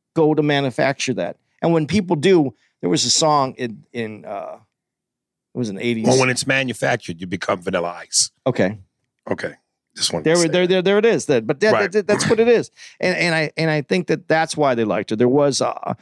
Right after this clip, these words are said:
Speaker 1: authenticity to her, but dude, I, I didn't get that one all the way either. I, I, I
Speaker 2: I, you know, to your point,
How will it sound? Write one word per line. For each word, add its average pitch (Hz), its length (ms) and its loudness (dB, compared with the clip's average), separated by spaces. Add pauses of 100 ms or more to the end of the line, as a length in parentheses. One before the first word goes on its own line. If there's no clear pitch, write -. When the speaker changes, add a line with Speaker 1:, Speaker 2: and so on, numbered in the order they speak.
(260)
Speaker 1:
authenticity 113 680 0
to 107 180 2
her, 101 80 4
but 110 240 -2 (460)
dude, 135 160 2
I, 120 280 0
I 135 200 -2
didn't 120 380 -2 (320)
get - 160 0
that 107 180 0
one 107 160 -6
all 104 260 0
the 98 80 -2
way 98 200 0
either. - 340 -8 (200)
I, 127 80 0
I, 120 180 0
I 117 220 -2
Speaker 2:
I, - 80 -6
you 208 140 2
know, 185 120 0
to - 140 -6
your 180 120 0
point, 151 380 -2